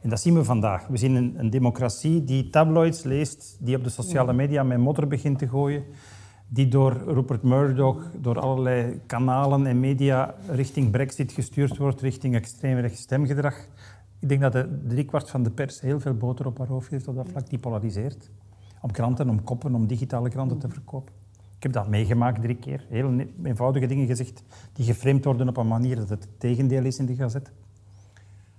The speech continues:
Speaker 1: Dat ik echt gechoqueerd was van, "Hoe durven ze?" Dus ik denk een kennisdemocratie waarin de burger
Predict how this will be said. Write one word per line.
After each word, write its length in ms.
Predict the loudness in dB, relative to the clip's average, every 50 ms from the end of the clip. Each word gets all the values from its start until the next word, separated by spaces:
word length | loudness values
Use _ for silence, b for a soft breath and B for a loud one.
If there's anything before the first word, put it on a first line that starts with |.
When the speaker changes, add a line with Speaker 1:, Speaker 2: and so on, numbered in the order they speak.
| b b -20 -10 -6
Speaker 1:
Dat 100 | -4 -2 -2
ik 20 |
echt 120 | -2 0
gechoqueerd 500 | 0 0 2 2 0 0 0 0 0 0
was 160 | 0 -2 -4 -2
van, 380 | -2 0 0 0 0 -2 -4 -8 -16 -20 -20 -12
"Hoe 160 | -2 0 2
durven 300 | 4 4 4 2 2 0
ze?" 140 | 0 -2 -4 -6 -10 -16 -20 -20 -20 -20 -20 -20 -20 b b b b b b b b b b b b b -20 -20 -20 -20 -20 -20 -20 -20 -20 -20 -20 -20 -20 -20 -20 -20 -20 -20 -8
Dus 140 | 0 2 2
ik 80 | 4
denk 180 | 6 4 4 4
een 100 | 4 4
kennisdemocratie 920 | 4 4 6 6 6 6 6 6 6 4 2 0 0 -2 0 0 2 2 4
waarin 260 | 4 4 4 4 4
de 100 | 4 4
burger 440 | 2 2 2 4 2 2 0 -4